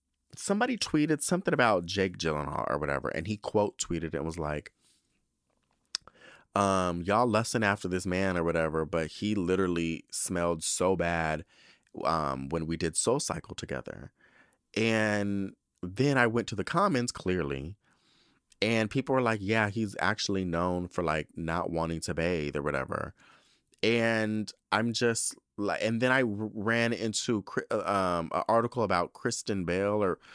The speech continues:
whatever that Frozen bitch is, and her husband, how, like, they can go five to six days without showering. I'm gonna throw it.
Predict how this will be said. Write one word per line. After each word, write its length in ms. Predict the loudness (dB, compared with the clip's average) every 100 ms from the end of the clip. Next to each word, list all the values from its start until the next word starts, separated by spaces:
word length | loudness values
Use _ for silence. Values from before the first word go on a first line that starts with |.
| -20 -2
whatever 300 | 2 4 4
that 200 | 0 2
Frozen 380 | 2 2 0 -4
bitch 220 | -4 -4
is, 300 | -4 -6 -10 -18 _ _ -6
and 160 | -2
her 220 | 4 4
husband, 720 | 4 2 2 2 2 2 0 -6 -18 -20
how, 200 | -4 -2
like, 520 | 2 2 2 0 -4 -16 _ _ _ -12
they 640 | -4 0 2 2 2 0 -4 -6
can 160 | -2
go 180 | 2 2
five 440 | 2 2 4 4
to 80 | 2
six 300 | 0 -2 -2
days 440 | 0 2 2 0 -2
without 360 | -2 0 0
showering. 560 | -2 2 4 4 2 -2
I'm 140 | -4 -4
gonna 140 | -4
throw 400 | -6 -4 -4
it. 80 | -6